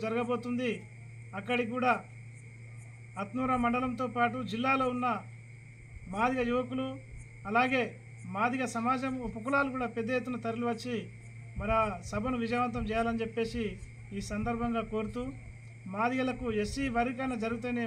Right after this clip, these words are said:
మాదిగలకు భవిష్యత్తు ఉంటది. కాబట్టి ఈ వర్గీకరణ సాధించుకునే వరకు మరి కేంద్ర ప్రభుత్వం పైన మరో యుద్ధానికి కూడా సిద్ధం కావాలని చెప్పేసి ఈ సందర్భంగా తెలియజేస్తూ, అలాగే ఇప్పటికైనా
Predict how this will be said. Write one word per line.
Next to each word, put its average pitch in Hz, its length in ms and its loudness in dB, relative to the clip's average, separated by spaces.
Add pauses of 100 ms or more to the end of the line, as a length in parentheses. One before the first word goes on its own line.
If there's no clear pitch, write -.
(120)
మాదిగలకు 220 460 0
భవిష్యత్తు 220 360 -2
ఉంటది. 220 300 -2 (680)
కాబట్టి 226 380 2
ఈ 190 80 0
వర్గీకరణ 247 360 0 (100)
సాధించుకునే 254 560 4
వరకు 247 280 0 (500)
మరి 208 120 0 (120)
కేంద్ర 254 280 2 (100)
ప్రభుత్వం 240 460 0
పైన 233 200 4 (640)
మరో 226 140 2 (100)
యుద్ధానికి 254 400 2
కూడా 254 200 0
సిద్ధం 226 280 -2
కావాలని 233 320 4
చెప్పేసి 226 400 -2 (480)
ఈ - 20 -4 (120)
సందర్భంగా 226 500 0
తెలియజేస్తూ, 226 460 0 (500)
అలాగే 240 320 4 (600)
ఇప్పటికైనా 254 580 0